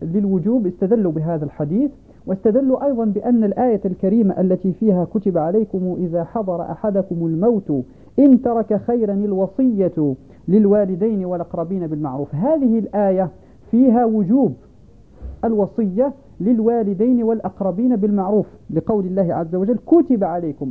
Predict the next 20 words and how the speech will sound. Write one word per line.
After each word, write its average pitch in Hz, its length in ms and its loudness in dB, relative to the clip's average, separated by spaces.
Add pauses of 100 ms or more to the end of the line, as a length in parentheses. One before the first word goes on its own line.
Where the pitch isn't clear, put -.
أي 196 100 0
فرض 262 400 0
عليكم، 208 480 -4 (320)
فهذا 233 420 0
وجوب 214 420 0
الوصية. 190 560 -2 (480)
فإن 254 220 4
قيل: 262 360 4
"ولكن 240 560 0
هذه 233 360 0
الآية 220 500 -2
منسوخة 240 680 2
بإجماع 220 600 0
من 214 200 0
يعتد 180 440 -2
به 196 220 -2
من 190 160 -4
أهل 180 160 -2
التفسير، 180 600 -4 (360)
بحيث 220 360 -2